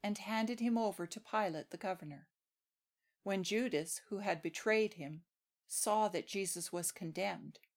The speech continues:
he was seized with remorse, and returned the thirty pieces of silver to the chief priests and the elders.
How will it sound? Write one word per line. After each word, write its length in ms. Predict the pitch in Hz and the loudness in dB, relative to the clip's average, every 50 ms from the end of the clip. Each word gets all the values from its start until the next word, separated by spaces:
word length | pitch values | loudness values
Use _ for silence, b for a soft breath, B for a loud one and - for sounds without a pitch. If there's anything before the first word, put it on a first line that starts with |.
| _ _ _ _ _ _ _ _ _ | _ _ _ _ _ _ _ _ _
he 120 | - 202 | -10 -8
was 180 | 185 190 180 - | -6 -4 -2 -2
seized 560 | - - - 220 214 185 160 156 - - - | -2 0 0 -2 -2 -2 -4 -6 -10 -12 -10
with 200 | 165 165 - - _ | -12 -12 -12 -12 _
remorse, 640 | 170 165 165 170 170 165 151 151 - - - - - _ _ _ _ _ _ _ _ | -10 -8 -8 -6 -8 -8 -10 -12 -14 -16 -16 -16 -18 _ _ _ _ _ _ _ _
and 160 | - 202 202 | -2 -2 0
returned 480 | 214 233 233 233 - 269 262 262 247 226 | 0 0 0 0 2 2 4 4 4 2
the 80 | - 170 | 0 -2
thirty 340 | - - 190 190 185 190 | -4 -2 -2 0 0 -2
pieces 460 | 196 - - 196 - - 185 185 - 214 | -6 -6 -6 -4 -4 -4 -4 -4 -4 -4
of 100 | 208 - | -2 -2
silver 420 | - - 220 214 202 175 170 160 | 0 0 0 0 -2 -2 -6 -8
to 140 | - - - | -8 -8 -10
the 80 | 190 | -8
chief 340 | 180 - - - 202 - - _ | -8 -6 -4 -4 -4 -6 -8 _
priests 520 | - - 208 180 151 - - - - - | -8 -6 -4 -4 -4 -6 -6 -6 -6 -4
and 200 | 147 151 180 180 | -4 -2 -2 -2
the 100 | 180 180 | -2 -2
elders. 640 | 180 175 175 165 - 165 151 156 151 - - - - | -2 -2 -2 -2 -4 -8 -12 -12 -12 -14 -16 -16 -16